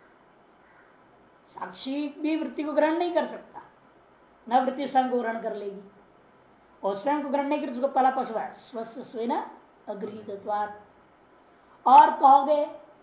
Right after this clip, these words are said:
साक्षी के द्वारा, ये भी नहीं हो सकता।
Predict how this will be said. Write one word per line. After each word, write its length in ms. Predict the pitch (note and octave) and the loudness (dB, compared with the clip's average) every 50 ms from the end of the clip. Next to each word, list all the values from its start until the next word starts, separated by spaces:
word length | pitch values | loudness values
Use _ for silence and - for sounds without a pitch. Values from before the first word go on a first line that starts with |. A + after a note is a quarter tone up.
| _ _ _ _ _ _ _ _ _ _ - | _ _ _ _ _ _ _ _ _ _ -14
साक्षी 380 | - G#3+ F#3 F#3+ - - C#4+ | -8 -8 -6 -6 -6 -8 -2
के 120 | C4 D#4 D#4 | 2 2 2
द्वारा, 440 | D#4 D#4+ D#4+ D#4+ D#4+ D#4+ D#4+ D#4+ - - - - - - - - G3 | 4 4 2 4 4 2 0 0 -6 -14 -20 -20 -20 -20 -16 -10 -8
ये 80 | F#3 | -8
भी 120 | F#3 F#3 A3 | -6 -6 -6
नहीं 100 | A#3 A#3 | -6 -6
हो 60 | A3+ | -6
सकता। 380 | A#3 A#3 - - B3 A3+ - | -8 -10 -8 -4 -4 -4 -4